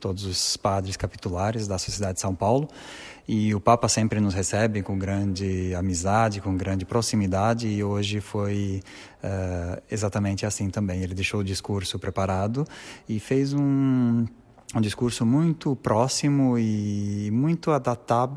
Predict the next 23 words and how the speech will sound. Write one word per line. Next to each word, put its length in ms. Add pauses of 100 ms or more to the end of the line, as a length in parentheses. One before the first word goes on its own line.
adaptado 760
à 140
nossa 340
realidade 580
como 240
paulinos, 500 (320)
o 40
que 100
mostra 300
que 80
ele 80
nos 140
conhece 420
muito 280
bem. 240 (280)
Ele 100
falou 260
do, 400
do 120
ser 240
comunicador, 720
da 140
vocação 640